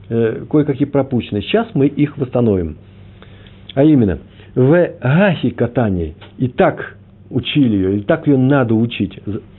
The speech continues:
ну, понятно, вписав недостающие слова сюда. А именно, смотрите, как сейчас читаем всю барайту, и мы вдруг увидим,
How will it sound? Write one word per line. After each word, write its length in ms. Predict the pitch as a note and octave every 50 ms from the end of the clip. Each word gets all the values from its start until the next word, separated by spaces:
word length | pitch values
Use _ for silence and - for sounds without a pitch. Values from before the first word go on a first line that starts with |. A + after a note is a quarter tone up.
| - - -
ну, 80 | D3+ D3
понятно, 360 | D3 C#3+ D3+ C#3+ - A2 F#2+ - - - -
вписав 360 | - A2 - - C#3+ D3 D3
недостающие 600 | - G2+ F2 - G2 F#2+ G2+ G2+ G2+ - - G2 G2 - - - - - - -
слова 260 | G#2 G2 F2+ F2 D#2+
сюда. 300 | - - - - - - - - - - - - - - -
А 120 | - C3+ C#3
именно, 240 | D3+ C3+ G#2+ F#2 -
смотрите, 260 | - E3+ G3 G#3+ F3+ -
как 200 | D3 - - - - - - - -
сейчас 160 | - - -
читаем 240 | - - - D#3 B2+
всю 120 | B2 - A#2+
барайту, 460 | A2+ A2+ B2+ E3 F#3 E3 D3 B2+ - - - - - -
и 60 | A#2
мы 100 | A#2 A2
вдруг 220 | G#2 A#2 A2+ G2+
увидим, 360 | A#2 A2+ B2+ C#3+ C3 B2+ A2